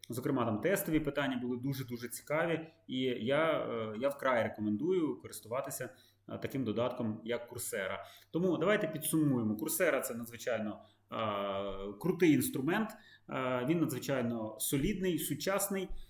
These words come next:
В ньому можна працювати як в безкоштовному режимі, так і в платному режимі. Але, е, цей платний режим, звісно, що часто досить дорогий.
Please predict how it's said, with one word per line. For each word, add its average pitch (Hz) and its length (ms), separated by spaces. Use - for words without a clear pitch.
В 123 160
ньому 180 200
можна 156 260
працювати 139 520
як 135 260
в - 20
безкоштовному 196 640
режимі, 180 560
так 190 420
і 165 360
в 156 320
платному 120 500
режимі. 196 480
Але, 147 220
е, 131 460
цей 143 120
платний 143 360
режим, 127 320
звісно, 117 380
що 110 460
часто 120 560
досить 135 320
дорогий. 160 560